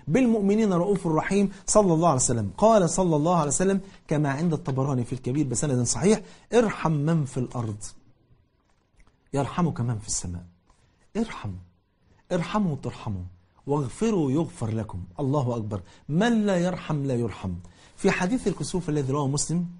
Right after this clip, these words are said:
عن جابر أن النبي صلى الله عليه وسلم قال: "وعرضت علي النار"،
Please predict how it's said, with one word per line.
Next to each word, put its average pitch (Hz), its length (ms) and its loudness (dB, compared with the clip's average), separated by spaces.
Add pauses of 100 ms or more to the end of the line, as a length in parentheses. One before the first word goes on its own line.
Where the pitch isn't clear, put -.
(500)
عن 120 160 0
جابر 139 340 0
أن 170 200 0
النبي 123 240 2
صلى 131 140 -4
الله 120 100 -2
عليه 135 100 -2
وسلم 120 60 0
قال: 196 340 0 (540)
"وعرضت 143 720 2
علي 135 520 -2
النار"، 120 380 -2